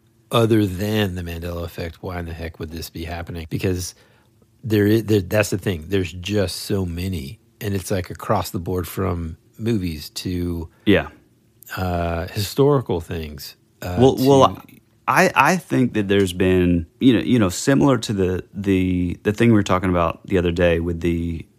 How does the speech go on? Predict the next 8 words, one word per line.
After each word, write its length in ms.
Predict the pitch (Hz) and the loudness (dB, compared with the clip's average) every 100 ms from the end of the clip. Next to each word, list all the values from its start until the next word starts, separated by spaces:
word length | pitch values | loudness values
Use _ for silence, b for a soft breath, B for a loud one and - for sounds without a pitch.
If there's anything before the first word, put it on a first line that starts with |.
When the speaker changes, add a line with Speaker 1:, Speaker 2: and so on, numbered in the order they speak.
| _ - | _ -12
Speaker 2:
uh, 260 | 73 58 | -10 -10
the 120 | - | -10
Statue 360 | 104 107 101 98 | 0 2 4 0
of 80 | 87 | 0
Liberty. 400 | 87 85 - - b b b - | -4 -4 -14 -18 b b b -12
Speaker 1:
Yeah. 200 | 87 - _ _ _ _ _ _ | -12 -14 _ _ _ _ _ _
Speaker 2:
My 300 | - 104 120 | 2 6 8
mom 720 | 147 123 120 104 85 82 80 | 8 8 8 6 2 -4 -8